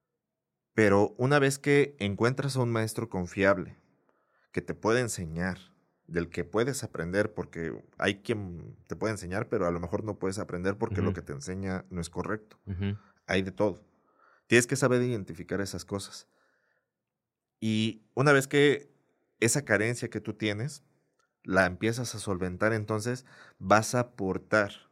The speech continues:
Speaker 1: un granito de arena a la obra. Y si todos hiciéramos eso,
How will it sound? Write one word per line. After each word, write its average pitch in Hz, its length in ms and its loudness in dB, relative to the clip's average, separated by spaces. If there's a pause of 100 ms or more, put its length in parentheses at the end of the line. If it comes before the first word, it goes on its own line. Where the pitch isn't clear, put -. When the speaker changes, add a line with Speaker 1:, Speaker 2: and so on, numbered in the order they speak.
(540)
Speaker 1:
un 104 160 -6
granito 92 440 0
de 90 80 2
arena 82 240 -4
a 78 40 -6
la 76 100 -6
obra. - 180 -10 (920)
Y 110 100 0
si 113 120 -4
todos 139 320 6
hiciéramos 107 520 -2
eso, - 300 -6